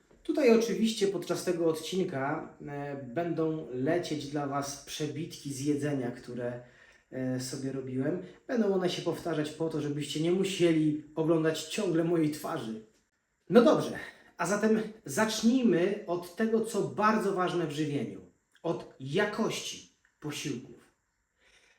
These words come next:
To jakość posiłków sprawia, w jaki sposób nasz organizm trawi przyjmowane pokarmy, aby przełożyć je na energię do budowania organizmu, do tego, aby tkanka tłuszczowa była spalana,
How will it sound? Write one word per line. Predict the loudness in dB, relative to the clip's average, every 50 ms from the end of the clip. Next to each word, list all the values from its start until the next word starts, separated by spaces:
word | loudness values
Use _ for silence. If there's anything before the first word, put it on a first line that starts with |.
| _ _ _
To | -2 0 0 0 -2 -4 -8 -10
jakość | -8 -4 -2 0 2 2 2 0 0 -2 -4 -6
posiłków | -8 -8 -8 -6 -4 -2 -2 -2 -2 -4 -6 -8 -8 -10
sprawia, | -12 -12 -8 -6 -4 -4 -2 0 0 0 0 0
w | 0 0
jaki | 0 0 -2 -4 -6 -10
sposób | -12 -10 -8 -6 -6 -6 -4 -6 -6 -8 -8 -12 -14 -10
nasz | -6 -6 -4 -4 -6 -8 -10 -8 -6
organizm | -4 -4 -2 -2 -2 -2 -2 -2 -2 -2 -2 -4 -4 -4 -4 -4 -4 -6 -8 -16 -20 -20 -20 _ -8
trawi | -4 -2 -2 -2 -2 -4 -6
przyjmowane | -6 -4 -2 0 0 0 0 0 -2 -2 -2
pokarmy, | -4 -6 -6 -4 -4 -2 -2 0 -2 -2 -2
aby | -2 -2 -2 -2 -2
przełożyć | -2 0 2 2 4 2 0 -2 -2
je | -2
na | -2 -2 -2 -4
energię | -4 -4 -2 0 0 0 0 0 0 0 0 0 -2 -8 -12 -18 -20 _ -10
do | -6 -2 -2 -2
budowania | 0 2 2 2 2 0 0 0 2 2 2 2 0 0 0
organizmu, | 0 0 0 0 0 -2 -2 -2 -2 -2 -2 -2 -2 -2 -4 -6 -10 -16 -20 -20 _ -12
do | -10 -8
tego, | -6 -4 -4 -4 -4 -4 -4 -2
aby | -4 -2 -2 -4
tkanka | -6 -6 -6 -6 -6 -4 -6 -6
tłuszczowa | -8 -8 -10 -8 -8 -6 -4 -4
była | -4 -2 -2 -2 -2 -2
spalana, | -4 -6 -8 -6 -4 -4 -2 0 0 2 2 0 0 -2